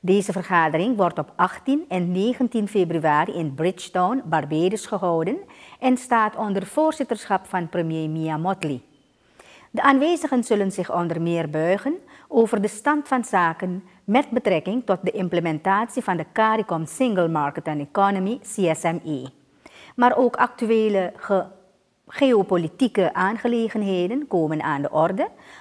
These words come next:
als ook een regionale benadering voor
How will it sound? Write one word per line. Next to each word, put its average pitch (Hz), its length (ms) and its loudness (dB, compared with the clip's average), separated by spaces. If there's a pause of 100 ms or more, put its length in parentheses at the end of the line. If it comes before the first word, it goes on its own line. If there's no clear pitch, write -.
(120)
als 285 300 4
ook 202 200 4
een 180 140 0
regionale 214 720 2
benadering 156 680 0 (240)
voor 254 320 2